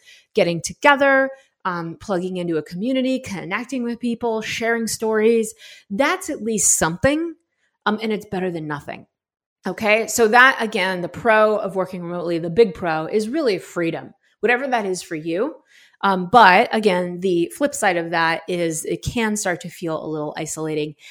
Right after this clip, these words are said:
And if you're someone like me who, who takes on the, um, the heaviness of the world,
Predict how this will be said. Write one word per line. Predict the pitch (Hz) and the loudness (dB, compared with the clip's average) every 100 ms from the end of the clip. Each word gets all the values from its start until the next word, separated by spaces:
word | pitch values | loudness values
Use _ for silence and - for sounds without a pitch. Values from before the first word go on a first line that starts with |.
| - - - | -20 -20 -10
And | 247 - | -10 -4
if | 311 339 | -4 -2
you're | 381 392 | -2 -2
someone | 339 320 311 | -2 -6 -4
like | 247 214 | -6 -6
me | 196 269 254 156 175 _ _ _ | -6 -4 -4 -4 -10 _ _ _
who, | - 247 208 - - | -6 -4 -6 -14 -8
who | 220 | -6
takes | 240 202 302 - - | -4 -2 -4 -4 -6
on | 226 247 190 180 180 _ _ _ | -2 -2 -2 -4 -10 _ _ _
the, | 185 185 196 185 180 - | -10 -6 -4 -2 -6 -8
um, | 180 180 175 165 165 - | -6 -4 -4 -6 -8 -10
the | |
heaviness | 175 247 247 233 202 - | -6 -4 -2 -2 -4 -6
of | 190 | -8
the | 180 | -10
world, | 156 165 285 277 180 170 | -8 -2 2 2 2 -4